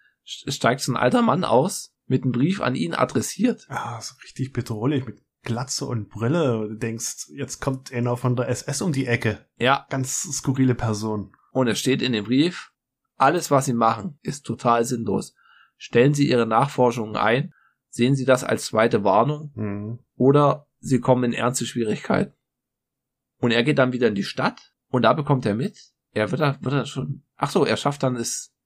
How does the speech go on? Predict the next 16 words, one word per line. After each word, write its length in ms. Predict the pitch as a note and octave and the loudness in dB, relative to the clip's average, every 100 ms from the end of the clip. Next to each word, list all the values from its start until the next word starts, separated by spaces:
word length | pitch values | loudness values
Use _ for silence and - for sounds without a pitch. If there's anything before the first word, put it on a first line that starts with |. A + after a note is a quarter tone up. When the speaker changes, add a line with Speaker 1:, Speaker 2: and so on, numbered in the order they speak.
| _ _ _ _ | _ _ _ _
Speaker 1:
das 140 | C#3 | -4
Kostüm 420 | - B2 - G3+ C#3+ | -2 -4 -2 -2 0
weg. 300 | G2+ - _ - | -2 -4 _ -4
Speaker 2:
Genau. 500 | E3+ A#2 F#2+ F2 _ - | 0 2 0 -6 _ 2
Speaker 1:
In 120 | C3+ | 4
dem 120 | B2+ | 4
Kostümverleih 920 | C3 B2 F#3+ A3+ A#2+ G#2 G#2+ F#3 B3 _ _ _ _ _ _ _ - | 2 0 0 2 4 4 4 0 -4 _ _ _ _ _ _ _ 0
und 120 | C3+ | 4
da 80 | B2+ | 4
kommen 200 | D#3 E3 | 2 2
die 100 | - | 0
zwei 240 | - C3+ | 4 4
Asiaten 520 | B2+ A#2 G#2+ B2+ A2+ | 4 4 4 2 0
wieder 220 | G2 G2 | 0 0
freundlich 460 | F#2+ G#2 G2+ G2 - | 0 0 0 -2 0
raus. 320 | F#2+ F#2+ - | 0 0 -8